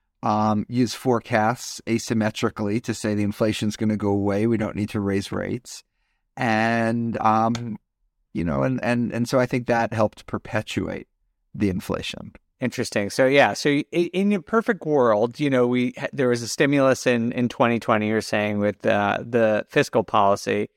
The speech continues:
Speaker 2: Um, do you think the second and third were unnecessary at that point?
Speaker 1: I think the second was perfectly reasonable, and I think the third was mostly unneeded,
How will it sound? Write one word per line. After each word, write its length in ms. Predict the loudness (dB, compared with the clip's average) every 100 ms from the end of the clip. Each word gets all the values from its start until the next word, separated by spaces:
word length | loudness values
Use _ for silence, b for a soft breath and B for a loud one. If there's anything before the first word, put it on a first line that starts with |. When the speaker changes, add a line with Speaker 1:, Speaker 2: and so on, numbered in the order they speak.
| _ _ _ _
Speaker 2:
Um, 460 | 2 4 4 0 -8 _ _ -4
do 140 | 0
you 80 | 2
think 320 | 2 2 -2 _
the 120 | 0
second 420 | 2 2 2 0
and 340 | 0 0 0 -2
third 400 | 0 2 0 -2
were 220 | -2 0
unnecessary 1000 | 0 0 0 -2 -6 -2 0 2 0 0
at 140 | 0
that 200 | 0 0
point? 360 | 0 -2 -2 -8 _
Speaker 1:
I 100 | 0
think 180 | 2 2
the 80 | 0
second 600 | -4 0 2 2 2 2
was 160 | 0 -4
perfectly 540 | -2 -2 0 0 0
reasonable, 800 | 2 0 0 0 2 4 2 0 _ _ _ _ _ _
and 600 | -2 2 2 2 2 0 -4 _ _ _ _
I 160 | 0 2
think 220 | 0 -2
the 100 | -8
third 640 | -10 -2 2 4 2 0
was 320 | 0 -2 -2
mostly 920 | 0 2 4 4 2 0 -8 -2 2 2
unneeded, 720 | 2 0 -2 -2 -2 -6 -8